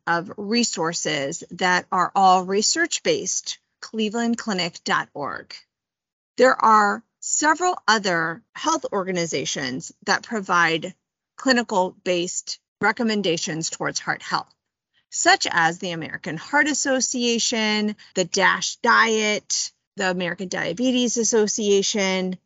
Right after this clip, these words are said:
Those are the types of organizations you want to look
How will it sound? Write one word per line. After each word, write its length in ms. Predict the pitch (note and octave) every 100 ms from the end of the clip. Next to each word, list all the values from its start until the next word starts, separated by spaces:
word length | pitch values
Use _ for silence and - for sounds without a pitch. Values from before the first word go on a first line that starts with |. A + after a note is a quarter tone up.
| -
Those 320 | A#3+ C#4 -
are 140 | A#3+
the 120 | A3+
types 540 | G#3+ - F#3+ F3+ - - -
of 420 | F3+ E3 D#3+ E3 - - _ _ _ -
organizations 840 | A#3 G#3 G#3 F#3 E3+ G3+ E3+ F3 -
you 200 | G3+ G3
want 420 | F#3 F3 F3+ - -
to 160 | -
look 400 | G3 F3+ F3 -